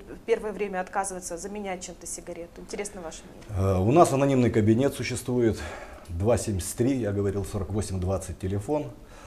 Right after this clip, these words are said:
Speaker 2: А, находимся мы на сорок лет Л К С М девятнадцать. Можно прийти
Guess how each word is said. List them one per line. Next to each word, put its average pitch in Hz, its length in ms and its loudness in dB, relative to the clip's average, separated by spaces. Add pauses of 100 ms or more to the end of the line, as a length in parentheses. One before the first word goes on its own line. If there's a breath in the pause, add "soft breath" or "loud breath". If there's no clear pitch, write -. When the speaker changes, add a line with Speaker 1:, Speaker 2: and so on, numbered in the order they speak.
(120)
Speaker 2:
А, 90 240 -2
находимся 101 640 0
мы 95 120 0
на 90 120 0
сорок 101 260 -2
лет 90 160 -4
Л 87 140 -4
К 90 100 -6
С - 120 -8
М 87 120 -2
девятнадцать. 101 640 -6
Можно 92 260 -2
прийти 101 600 -2